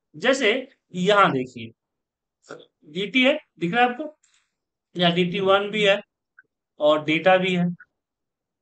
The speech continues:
और ये देखिए सीटी tables भी है, दिख रहा है sir? तो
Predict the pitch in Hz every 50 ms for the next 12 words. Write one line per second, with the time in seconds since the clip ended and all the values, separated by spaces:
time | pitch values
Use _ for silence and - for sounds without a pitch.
0 | _ _ - 139 139 143 143 - - _ _ - 160 160 165 160 165 170 175 170
1 | 170 180 175 175 180 190 175 175 185 180 175 185 180 175 175 165 165 156 147 147
2 | 147 _ _ _ 196 214 294 294 247 226 160 123 113 - _ _ _ _ _ _
3 | _ _ _ _ _ _ _ _ _ _ _ _ _ 269 277